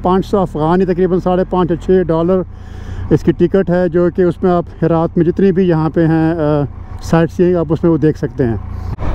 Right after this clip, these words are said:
लें जी, हमने एक हफ़्ता यहाँ पे गुजार लिया हेरात में। अ, हमारा अल्लाह अल्लाह करके अल्लाह, अल्लाह का शुक्र है कि हमारा सामान आज पहुँचा है, उसको हमने फिट करवा लिया है।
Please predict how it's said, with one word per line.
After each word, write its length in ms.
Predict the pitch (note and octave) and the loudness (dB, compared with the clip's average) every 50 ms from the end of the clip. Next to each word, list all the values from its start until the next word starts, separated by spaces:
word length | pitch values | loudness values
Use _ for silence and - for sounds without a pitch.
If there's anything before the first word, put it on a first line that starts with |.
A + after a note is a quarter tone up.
| - - - - - - - - - - - - C#3+ | -2 -2 -4 -2 -2 -2 -2 -2 -4 -4 -2 0 2
लें 200 | D3+ D#3+ E3 E3+ | 2 2 2 2
जी, 80 | G3+ | 2
हमने 360 | F#3 F3 F#3 F3+ F#3 F3 E3+ F3+ | 0 0 0 -2 0 2 2 0
एक 140 | E3+ - | 2 0
हफ़्ता 260 | E3 E3 - - G3 F#3 | -2 -2 0 0 0 0
यहाँ 220 | F3 E3+ F3 F3 | 2 0 0 0
पे 140 | E3 F#3 E3+ | -2 -2 -2
गुजार 360 | E3+ E3 D3+ D3 C#3+ D3 C#3+ | 0 0 0 0 0 0 0
लिया 200 | D3+ F3 F#3+ F3+ | 0 0 2 2
हेरात 440 | E3+ E3+ D#3 D3+ D#3+ E3+ F3+ F3+ F#3+ | 2 0 0 0 0 -2 -2 -4 -6
में। 520 | F#3 F3+ F#3 F#3 F#3+ F#3+ F#3+ G3 G3 G3+ | -4 -2 -2 0 0 0 0 0 0 -2
अ, 60 | F#3 - - - - - D#3 D#3 D3+ D#3 D#3+ E3 E3 E3 E3 E3 E3+ E3 - - - - - - D3 | -4 -6 -8 -12 -6 -2 0 0 2 2 2 2 0 0 0 0 -2 -2 -4 -10 -16 -16 -12 -8 -4
हमारा 280 | C#3+ C3+ C#3 C#3+ D3 D3+ C3 - - - - - - - - - - - - | 0 0 2 2 0 -2 -4 -6 -10 -12 -10 -10 -10 -10 -8 -8 -6 -2 0
अल्लाह 200 | D#3 D3 D3+ D#3+ | 2 2 4 2
अल्लाह 180 | D#3+ D#3+ E3 D#3+ | 2 2 0 -2
करके 320 | - D#3+ D#3 C#3+ - E3+ | -2 -4 -4 -2 0 0
अल्लाह, 260 | E3+ D#3+ D3+ D3+ - | 0 0 0 -2 -4
अल्लाह 200 | - C#3+ C#3+ D#3 | -4 -2 -2 0
का 100 | D3+ D#3 | 0 -2
शुक्र 320 | D3 - E3 - - E3+ E3+ | -2 -2 -2 0 2 2 2
है 60 | E3 | 2
कि 100 | E3+ D#3 | 0 -2
हमारा 260 | D3+ D3 D3+ D#3 E3 | -2 0 0 0 0
सामान 480 | - - E3 D3 D3+ D3+ D#3 E3 E3+ D3+ - - - - - - - - - - - - - - | 0 -2 -2 -2 0 0 0 0 0 -2 -4 -6 -6 -6 -6 -6 -6 -6 -4 -4 -4 -2 0 2
आज 260 | D3+ D#3 F3+ F#3+ F#3 | 4 4 4 2 0
पहुँचा 380 | - - F#3 F#3+ G3 - A3 G#3 | -2 -2 -2 -2 0 0 0 2
है, 140 | G3 G3+ G3+ | 2 2 0
उसको 240 | F#3+ - - F#3+ F3 | -2 -2 -2 -2 0
हमने 400 | F#3 F#3 F#3 F#3 F#3 F#3 F#3 E3+ - - - - - - | 0 2 2 2 2 2 0 -2 -4 -6 -12 -12 -4 0
फिट 120 | F#3 F#3 F3+ | 0 0 2
करवा 360 | - - D#3+ D3+ D3 D#3 E3+ | 2 0 0 2 2 2 2
लिया 220 | F#3 F#3+ F#3+ F#3 | 2 2 2 2
है। 300 | F#3 F#3 E3 - - - | 2 0 -4 -8 -10 -14